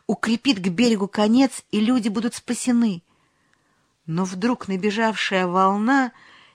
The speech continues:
силой бросает матросика, и он всей грудью ударяет о прибрежный острый камень. К нему подбегают арабы,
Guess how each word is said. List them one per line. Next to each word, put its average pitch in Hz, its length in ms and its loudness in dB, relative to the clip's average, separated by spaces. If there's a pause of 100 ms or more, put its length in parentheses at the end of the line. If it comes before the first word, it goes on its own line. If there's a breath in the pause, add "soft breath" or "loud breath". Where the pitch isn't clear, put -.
силой 247 580 2
бросает 214 580 4
матросика, 196 880 0 (500 loud breath)
и 233 120 2
он 262 260 4
всей - 420 0
грудью 233 600 2
ударяет 240 500 4
о 226 80 0
прибрежный 220 580 2
острый 208 320 -2
камень. 190 520 -2 (840)
К - 120 -14
нему 208 180 0
подбегают 208 760 -2
арабы, 202 680 2